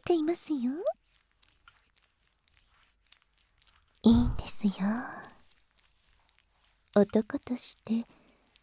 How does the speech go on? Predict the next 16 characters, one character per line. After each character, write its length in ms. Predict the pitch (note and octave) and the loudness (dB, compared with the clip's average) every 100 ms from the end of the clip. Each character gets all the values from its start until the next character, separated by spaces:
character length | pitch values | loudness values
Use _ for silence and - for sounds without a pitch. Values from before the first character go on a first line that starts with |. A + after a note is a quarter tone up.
| _ | _
ザ 160 | - G#3+ | 4 6
ー 260 | A3+ C4 C4 | 8 4 2
メ 180 | B3+ | 0
ン 140 | G#3+ G3+ | 4 4
を 60 | |
ド 220 | F3+ G#3 B3+ | 6 4 6
ピ 160 | G4 | 4
ド 100 | G4 | 4
ピ 160 | - C4 | 6 8
し 100 | - | 10
て 120 | A#3+ | 10
し 160 | - A3 | 8 6
ま 140 | A#3 | 4
う 100 | C#4 | 2
の 160 | C#4+ | -2
は、 60 | C4 | -4